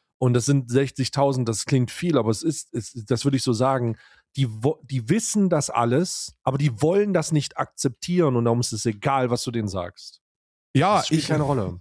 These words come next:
Speaker 2: ich würde eben auch sagen, dass es, dass, ähm, die marxistisch saubere Analyse davon nicht ist, dass die Leute einfach dumm sind. So, damit macht
Speaker 1: Nee.
Speaker 2: man sich das ein bisschen zu einfach. Wenn du dir so eine komplexe, ähm, äh, Geschichte anschaust wie den Klimawandel im Freihandel,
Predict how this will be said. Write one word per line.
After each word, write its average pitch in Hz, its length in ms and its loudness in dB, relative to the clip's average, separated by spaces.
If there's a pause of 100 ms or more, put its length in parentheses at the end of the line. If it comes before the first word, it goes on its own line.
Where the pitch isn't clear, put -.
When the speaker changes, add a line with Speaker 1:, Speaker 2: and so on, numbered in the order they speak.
(120)
Speaker 2:
ich 156 160 2
würde 165 180 4
eben 147 180 2
auch 156 200 0
sagen, 135 340 0
dass 113 240 -2
es, - 240 -4
dass, 107 320 -2
ähm, 107 580 2
die 107 320 4
marxistisch 113 600 0
saubere 117 400 2
Analyse 107 440 2
davon 98 320 0
nicht 214 200 2
ist, 131 260 0 (440)
dass 113 120 0
die 127 120 -2
Leute 107 280 2
einfach 117 280 0
dumm 110 240 2
sind. 80 320 -4 (280)
So, 113 160 0
damit 120 240 0
macht 131 140 -2
Speaker 1:
Nee. 101 60 0
Speaker 2:
man 147 120 2
sich 127 120 2
das 127 180 0
ein 127 60 0
bisschen 127 240 0
zu - 120 0
einfach. 87 480 2
Wenn 107 140 4
du 117 100 4
dir 117 420 4
so 113 120 0
eine 110 160 0
komplexe, 131 760 0 (480)
ähm, 113 480 0
äh, 123 120 -2
Geschichte 120 500 -2
anschaust 135 680 0
wie 120 240 4
den 113 220 2
Klimawandel 117 960 2
im 117 160 2
Freihandel, 107 800 0